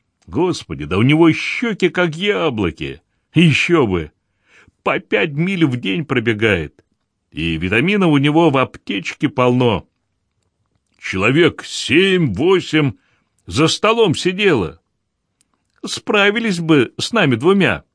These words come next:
Не? Твой дружок просто трус.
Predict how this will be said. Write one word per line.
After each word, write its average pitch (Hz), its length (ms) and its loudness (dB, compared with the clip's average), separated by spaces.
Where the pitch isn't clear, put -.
Не? 220 340 2
Твой 196 380 -2
дружок 107 880 -2
просто 127 680 0
трус. 95 520 -4